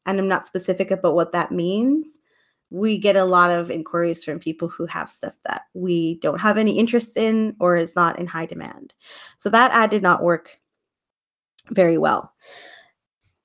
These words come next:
Without getting into all the details of how to create a Facebook ad, I will say that the more specific and targeted you can be about what you are looking for, the better your ad is likely to perform.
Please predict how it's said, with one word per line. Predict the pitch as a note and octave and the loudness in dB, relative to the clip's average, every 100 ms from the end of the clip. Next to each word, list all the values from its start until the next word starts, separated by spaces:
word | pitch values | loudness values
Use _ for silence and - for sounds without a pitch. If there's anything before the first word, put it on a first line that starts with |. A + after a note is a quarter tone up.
| _ _ _ - | _ _ _ 2
Without | A#3 E4 | 6 6
getting | D4 C#4+ | 6 4
into | C4 B3 A3 | 4 4 6
all | G3+ | 6
the | |
details | G3+ G#3 G3 G3+ F#3 | 2 -2 0 0 0
of | F3 | 2
how | F#3 | 4
to | F#3 | 4
create | F3+ F#3 E3+ | 2 0 2
a | |
Facebook | - C4+ C4+ G3+ | 4 2 4 0
ad, | F3+ F3 F3 | 2 2 2
I | F3+ | 0
will | F#3 | 2
say | F#3 F3+ E3+ | 2 2 0
that | F3 | 0
the | E3 | -4
more | F3+ G3 A#3 | -2 0 -2
specific | - G#3 F#3+ F3+ F3 | -4 -8 -2 -2 -2
and | E3+ | -4
targeted | - E3+ E3+ | -2 -2 -2
you | F3 D#3+ | -4 -8
can | E3+ E3+ | -8 -8
be | D#3 | -4
about | E3 E3 - | -4 -4 -4
what | D#3+ | -4
you | E3 D#3 | -4 -4
are | D#3+ | -2
looking | A3 A#3 A3 | -2 -4 -4
for, | - E3 F#3 - | 0 0 -2 -4
the | |
better | E3+ F3+ F#3+ | 0 0 2
your | F#3 | 0
ad | - E3+ | 0 0
is | E3 E3 | 0 -2
likely | D3+ D#3 D#3+ | -4 -4 -8
to | E3+ | -8
perform. | - D#3+ - - - | -8 -10 -8 -10 -10